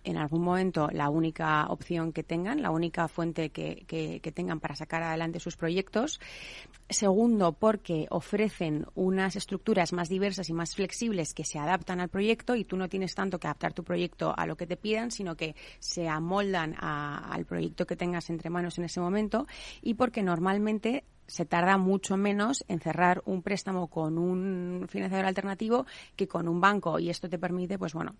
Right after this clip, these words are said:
no perder oportunidades y optimizar ese flujo de trabajo, como comentábamos.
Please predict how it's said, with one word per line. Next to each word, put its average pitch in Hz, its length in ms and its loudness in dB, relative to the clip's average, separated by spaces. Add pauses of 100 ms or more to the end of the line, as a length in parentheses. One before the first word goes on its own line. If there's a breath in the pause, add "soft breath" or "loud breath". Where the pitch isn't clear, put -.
no 160 180 -2
perder 175 420 2 (260 loud breath)
oportunidades 190 920 2
y 190 200 2
optimizar 160 500 0
ese 165 180 -4
flujo 165 300 -8
de 165 40 -4
trabajo, 151 360 0
como 143 180 -2
comentábamos. 151 640 -4